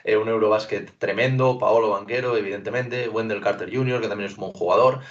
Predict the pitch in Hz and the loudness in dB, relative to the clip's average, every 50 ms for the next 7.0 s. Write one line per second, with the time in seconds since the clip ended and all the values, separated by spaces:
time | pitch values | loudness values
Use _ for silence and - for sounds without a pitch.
0 | - - - - - - - _ - - - 117 110 104 104 101 101 104 110 104 | -18 -20 -20 -20 -20 -20 -20 _ -8 -2 2 4 6 6 6 4 4 2 -2 -4
1 | 95 98 98 101 101 104 - 113 92 87 - - - 131 147 147 139 131 143 135 | -4 -6 -8 -8 -6 -6 -6 -4 -4 -6 -6 0 2 2 2 2 2 0 -2 -2
2 | 135 135 131 131 127 - 113 120 110 - - 113 98 92 90 87 90 127 139 135 | -2 -4 -4 -2 0 0 2 0 0 0 -2 -6 -6 -6 -10 -10 -2 0 2 2
3 | 131 127 131 - - 104 113 123 135 139 135 135 135 131 - 98 101 101 107 110 | 2 0 -2 -4 -8 -4 -2 -2 -2 -2 -2 -2 -4 -4 -4 -6 -4 -4 -2 -2
4 | 104 - - - 98 110 127 135 131 - 170 127 127 117 - - - - 104 95 | -4 -6 -6 -4 0 2 2 2 2 4 4 4 4 4 0 -8 -8 -8 -8 -8
5 | 98 - - - - 92 95 107 123 123 120 120 120 120 117 113 104 98 104 127 | -8 -10 -10 -12 -10 -4 0 0 0 0 0 0 0 0 0 -2 -2 2 4 4
6 | 127 123 123 120 120 120 117 110 117 110 - - 120 120 117 120 120 120 120 | 4 4 2 0 2 2 2 0 -2 -4 0 2 2 2 2 0 -4 -6 -6